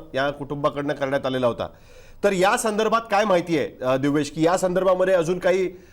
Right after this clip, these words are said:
अ, माहि-, प-, पोलिसांची चाचपणी सुरू आहे का? कारण ही केस आता ॲक्सिडेंट केसवरनं इतर मोठ्या प्रमाणात वेगवेगळ्या केसेस त्याच्यामध्ये इन्व्हॉल्व झालेल्या मध्ये, झालेल्या आहेत. त्याच्यामुळे एमसीओसीए याच्यामध्ये मकोका लावता येईल का, या संदर्भात काही चाचपणी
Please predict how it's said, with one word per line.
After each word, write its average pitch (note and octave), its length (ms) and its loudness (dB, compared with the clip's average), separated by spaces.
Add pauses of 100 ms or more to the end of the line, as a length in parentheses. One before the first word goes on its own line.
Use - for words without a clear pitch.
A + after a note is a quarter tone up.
(120)
अ, D3+ 220 4
माहि-, D3 400 -2
प-, E3 60 0
पोलिसांची D#3+ 640 0
चाचपणी F3 500 0
सुरू E3+ 260 0
आहे D#3+ 220 4
का? D3 140 0
कारण D3+ 240 0
ही D#3+ 160 -2
केस F#3+ 260 -2
आता F#3+ 320 4 (320)
ॲक्सिडेंट A3+ 500 0
केसवरनं G#3 600 0
इतर E3+ 360 -2
मोठ्या D3+ 380 0
प्रमाणात G#3 400 2
वेगवेगळ्या F#3 420 -2
केसेस F#3+ 340 -6
त्याच्यामध्ये F#3+ 380 -2
इन्व्हॉल्व F3 280 2
झालेल्या E3 300 0
मध्ये, C#3 340 -6
झालेल्या C#3 320 0
आहेत. C#3+ 100 0 (380)
त्याच्यामुळे G3+ 580 0
एमसीओसीए G3 960 -2 (240)
याच्यामध्ये F#3 420 0
मकोका G#3+ 420 2
लावता G3+ 280 2
येईल G3 120 -4
का, G3+ 120 0
या G3 160 2
संदर्भात F#3+ 360 0
काही G3 180 -4
चाचपणी F#3 760 -2